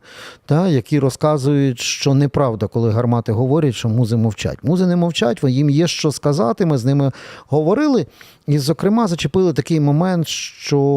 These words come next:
ну, шлях реформ Ататюрка в Туреччині, він в тому і полягав, що військові, які мали найвищу довіру, стали політичним класом. От в Україні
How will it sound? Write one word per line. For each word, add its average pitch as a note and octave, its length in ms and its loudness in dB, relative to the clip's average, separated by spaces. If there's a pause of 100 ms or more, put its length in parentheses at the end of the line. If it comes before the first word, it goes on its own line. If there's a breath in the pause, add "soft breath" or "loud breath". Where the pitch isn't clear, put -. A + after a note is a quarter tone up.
(260)
ну, E3 460 0
шлях - 760 -4
реформ D#3+ 540 -2
Ататюрка D3 640 -2
в G#2+ 60 -4
Туреччині, F#3+ 640 -2
він F3 240 -2
в - 80 -20
тому F3+ 260 0
і D3+ 40 0
полягав, C3+ 540 -2 (400 loud breath)
що C#3 380 0
військові, C#3+ 600 0
які C3 220 0
мали C3 280 2
найвищу B2+ 500 0
довіру, C#3+ 500 0 (560 soft breath)
стали C3+ 360 -2
політичним C#3+ 580 -2
класом. - 400 -6 (880 soft breath)
От C3 280 -4
в A#2+ 100 -2
Україні G3+ 800 0